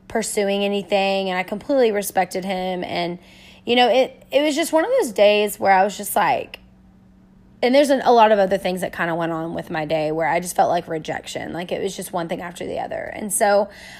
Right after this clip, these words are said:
I just kinda wanted to be vulnerable with you guys and just let you know, like, rejection to me is one of those things where it's not just from a boy, or it's not just from,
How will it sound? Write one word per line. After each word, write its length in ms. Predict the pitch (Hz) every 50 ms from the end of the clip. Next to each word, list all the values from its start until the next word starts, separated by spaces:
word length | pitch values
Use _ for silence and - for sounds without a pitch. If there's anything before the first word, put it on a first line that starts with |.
| - - -
I 80 | 294
just 160 | 311 494 554
kinda 180 | - 622 659 698 587
wanted 220 | 523 494 480 415 320
to 40 | 330
be 120 | 247 302 294
vulnerable 540 | 214 214 208 240 254 240 220 180 196 190
with 160 | 180 185 180 185
you 60 | 175
guys 420 | - 180 160 160 160 180 185 -
and 100 | - 214
just 160 | 214 220 -
let 140 | 269 269 285
you 100 | 269 226
know, 260 | 202 185 180 185 185
like, 380 | 180 175 175 196 214 - - - - - - - _ _ - _ _ - - - - - - _ _ - _ -
rejection 640 | 233 240 247 214 196 240 233 247 - - 339 381 403
to 140 | - 339 294
me 340 | 247 214 196 196 196 196 214
is 120 | 214 190
one 120 | 208 202 196
of 80 | 196
those 180 | 190 190 185 185
things 320 | - 170 170 170 180 180
where 100 | 196 185
it's 140 | 196 190 -
not 220 | 240 240 339 440
just 180 | - 220 202 -
from 160 | - 208 196
a 60 | 180
boy, 420 | 175 165 170 175 175 170 165 165 165
or 80 | 165
it's 160 | 185 180 - 254
not 180 | 254 285 302
just 220 | 240 254 214 - -
from, 440 | 214 208 196 196 190 185 185 185